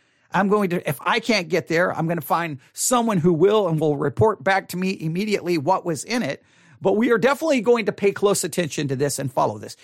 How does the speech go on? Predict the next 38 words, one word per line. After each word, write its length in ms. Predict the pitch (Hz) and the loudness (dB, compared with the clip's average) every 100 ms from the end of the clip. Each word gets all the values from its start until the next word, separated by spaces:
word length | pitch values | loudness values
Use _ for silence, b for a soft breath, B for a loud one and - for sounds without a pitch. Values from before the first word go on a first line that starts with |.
| b | b
It 140 | 208 | 0
may 140 | 254 247 | 2 2
turn 200 | - 262 | 0 0
out 180 | 254 262 | 0 0
to 80 | |
be 120 | 247 240 | -4 -2
nothing. 440 | 226 226 - 117 | -4 -4 -8 -6
This 200 | 165 185 | -4 0
may 120 | 208 | -2
turn 200 | 196 214 | 0 0
out 200 | 202 196 | 0 -2
to 60 | 190 | -2
be, 380 | 185 180 147 - _ _ _ _ _ - | 0 0 -2 -8 _ _ _ _ _ -10
you 100 | 135 | -2
know, 240 | 190 180 - B - | 2 2 0 B 2
oh, 280 | 233 254 | 4 6
the 80 | 226 | 6
documentary 580 | 202 196 - 202 196 180 | 4 0 0 -4 -2 -2
is 100 | 175 | -2
released, 520 | 196 269 311 294 - b b | 0 0 2 0 0 b b
a 80 | 160 | -4
few 180 | 240 | -2
people 260 | 208 214 196 | -2 -2 -4
see 360 | - 349 311 294 | -4 -2 0 4
it, 300 | 277 240 b b b | 4 2 b b b
there's 180 | 190 196 | 2 4
kind 180 | 214 214 | 2 2
of 80 | 202 | 2
a 60 | |
vocal 360 | 170 233 233 226 | 4 4 4 4
minority, 800 | 196 180 247 311 302 285 277 214 B | 4 4 4 4 4 4 2 0 B
and 160 | 190 208 | 0 2
then 220 | 220 208 | 2 2
within 300 | 202 202 202 | 2 2 0
twenty-four 420 | - 208 190 202 | 2 2 2 0
to 60 | 170 | 0
forty-eight 340 | 202 185 175 | 0 2 2
hours, 340 | 170 165 160 | 2 2 2